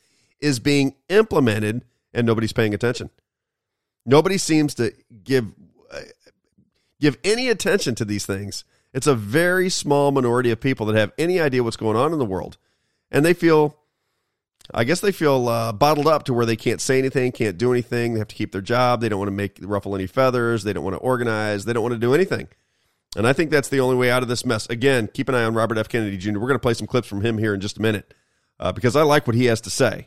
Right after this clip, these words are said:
I'm not necessarily, um, in the, in the, uh, in the sack for Robert F. Kennedy Junior, but I think we must listen to what he has to say because he is throwing some truth out there. Now, here is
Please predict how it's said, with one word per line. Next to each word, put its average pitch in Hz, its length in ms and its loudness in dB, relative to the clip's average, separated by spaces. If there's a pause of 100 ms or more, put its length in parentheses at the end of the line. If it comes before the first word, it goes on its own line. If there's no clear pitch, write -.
(160)
I'm 82 160 -8
not 95 140 -4
necessarily, 107 500 -4 (680)
um, - 240 -8
in 131 120 0
the, 104 220 -2
in 123 140 0
the, 71 300 -8 (460)
uh, - 200 -10
in 120 100 -2
the 107 60 -4
sack 151 640 -2
for 135 580 2 (140)
Robert 139 260 4
F. 139 100 0
Kennedy 135 340 0
Junior, 139 320 2
but 117 120 0
I 113 80 0
think - 200 0
we 107 140 -2
must 120 500 0
listen 127 220 -2
to 110 60 2
what 107 120 0
he 135 120 0
has 110 140 2
to - 80 -12
say 104 160 -2
because 92 360 -4
he 156 100 4
is 160 120 -2
throwing 107 180 -2
some 90 140 -10
truth 127 240 -2
out 95 120 -2
there. 98 140 -2
Now, 110 120 0
here 185 200 0
is 120 400 2